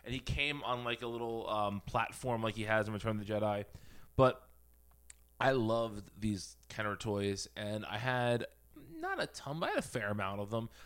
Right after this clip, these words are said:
But I always mixed my, my figures. Like, I had superheroes that played with the Star Wars people. I, I didn't mind, um, introducing, excuse me, new worlds together and all of that. Um,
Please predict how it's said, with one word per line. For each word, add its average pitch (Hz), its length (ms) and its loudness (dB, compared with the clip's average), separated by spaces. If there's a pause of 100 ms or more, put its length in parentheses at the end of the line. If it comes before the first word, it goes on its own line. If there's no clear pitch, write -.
But 147 100 0
I 196 120 8
always 180 260 2
mixed 123 400 2
my, 107 480 0 (140)
my 104 220 0
figures. 107 440 -2
Like, 113 120 -2
I 110 100 -2
had 104 160 -6
superheroes 120 540 -4
that 107 80 -8
played 110 160 -8
with 104 80 -10
the - 60 -16
Star 107 180 -6
Wars 104 220 -8
people. - 180 -12
I, 117 220 -4
I 113 80 -2
didn't 107 240 -8
mind, 104 420 -6 (420)
um, 92 320 -10 (480)
introducing, 123 520 -4 (680)
excuse 214 220 -4
me, 123 100 -2
new 131 160 0
worlds 120 480 0
together 113 400 2
and 110 100 -2
all 104 160 -2
of 98 60 -6
that. 101 240 -4 (360)
Um, 104 400 0